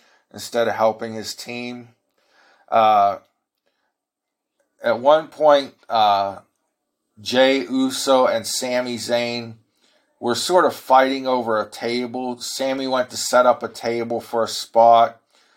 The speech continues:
Jey Uso came over and shoved him out of the way. Uh, Kevin Owens goes in next.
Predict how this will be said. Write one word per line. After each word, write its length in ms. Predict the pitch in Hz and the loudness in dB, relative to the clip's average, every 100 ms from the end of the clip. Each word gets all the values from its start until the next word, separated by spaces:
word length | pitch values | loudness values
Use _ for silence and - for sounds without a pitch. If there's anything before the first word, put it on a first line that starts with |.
| _ _ | _ _
Jey 340 | - 127 123 | -4 -2 -2
Uso 420 | 120 123 117 120 | -4 -4 -2 -4
came 280 | 110 120 117 | -4 -8 -2
over 220 | 117 113 | 0 0
and 100 | 110 | -2
shoved 420 | 101 - 110 107 113 | -6 -2 0 0 -4
him 120 | 110 | 0
out 160 | 110 | 0
of 120 | 107 98 | 0 -4
the 60 | |
way. 520 | 95 104 107 117 120 _ _ _ _ _ _ _ _ | -6 -2 0 0 -4 _ _ _ _ _ _ _ _
Uh, 360 | 113 113 110 101 - | 4 6 4 -2 -8
Kevin 400 | - 156 170 160 | 0 2 4 6
Owens 800 | 156 160 165 156 - _ - - | 6 6 2 -4 -18 _ -20 -14
goes 580 | - 143 143 139 113 - 101 - | 2 4 4 0 -10 -16 -20 -8
in 320 | 127 123 120 | -6 -6 -6
next. 640 | 127 135 - - - - | -2 0 0 -6 -14 -16